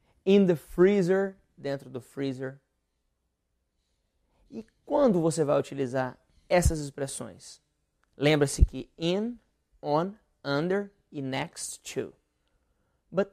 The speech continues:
when do you use the expressions? Quando você usa essas expressions? Quando alguém te pergunta alguma coisa. Example, "Where is your computer?" Você vai dizer, "Oh, it's in my bedroom", dentro do meu quarto, "on the table",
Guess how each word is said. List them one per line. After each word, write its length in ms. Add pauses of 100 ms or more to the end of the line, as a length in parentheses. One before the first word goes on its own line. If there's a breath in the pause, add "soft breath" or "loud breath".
(120)
when 340
do 140
you 400
use 180
the 220
expressions? 760
Quando 260
você 240
usa 200
essas 180
expressions? 640 (360)
Quando 180
alguém 220
te 100
pergunta 380
alguma 200
coisa. 380
Example, 540 (340)
"Where 260
is 140
your 140
computer?" 720 (1600)
Você 160
vai 140
dizer, 260 (180)
"Oh, 360
it's 420 (460)
in 200
my 200
bedroom", 520 (140)
dentro 320
do 80
meu 160
quarto, 480 (240)
"on 220
the 100
table", 600